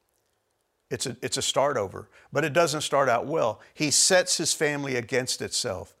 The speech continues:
See, we read in chapter ten, verse six, "The sons of Ham," this young man who dishonored his father, "are Cush, Egypt, Put, and Canaan." And then it goes on and explains, "Cush fathered Nimrod.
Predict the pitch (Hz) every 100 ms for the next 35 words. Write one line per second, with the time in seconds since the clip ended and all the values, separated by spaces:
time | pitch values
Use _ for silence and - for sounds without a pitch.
0 | _ _ - - 175 160 160 180 185 160
1 | 135 - 165 - 143 - 165 143 127 139
2 | - 147 - - - _ _ 147 - 180
3 | 202 214 151 143 127 123 127 131 _ _
4 | _ 131 - 135 156 170 143 123 123 127
5 | 120 117 - _ _ _ 143 - 143 170
6 | 180 175 - 123 101 104 - - 120 -
7 | 185 190 - - 160 156 165 - - 156
8 | 151 - 139 - 135 117 92 95 _ _
9 | _ _ _ _ _ _ - - - -
10 | 151 147 151 131 165 175 135 - 135 123
11 | 117 - 185 - - 156 135 123 180 160
12 | 117 101 90 -